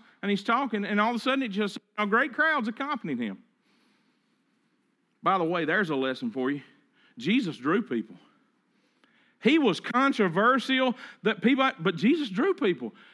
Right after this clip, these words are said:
He even drew crowds to follow him of people that didn't like him and hated him, but they still were drawn to him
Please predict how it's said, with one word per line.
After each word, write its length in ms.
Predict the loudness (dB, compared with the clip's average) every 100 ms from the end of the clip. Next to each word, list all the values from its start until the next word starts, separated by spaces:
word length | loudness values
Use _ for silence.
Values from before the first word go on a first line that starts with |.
| 0
He 200 | 4 4
even 240 | 6 4
drew 240 | 4 2
crowds 360 | 4 2 2 0
to 60 | 0
follow 280 | 2 2 2
him 200 | 2 2
of 120 | 2
people 300 | 0 0 0
that 120 | 0
didn't 240 | 0 0
like 260 | 2 0 2
him 140 | 2
and 100 | 4
hated 340 | 4 4 2 2
him, 120 | 2
but 140 | 2
they 140 | 4 2
still 520 | 0 -2 0 2 0 -2 -4
were 140 | -2
drawn 840 | -2 0 2 4 4 4 4 4
to 160 | 4 4
him 400 | 4 2 2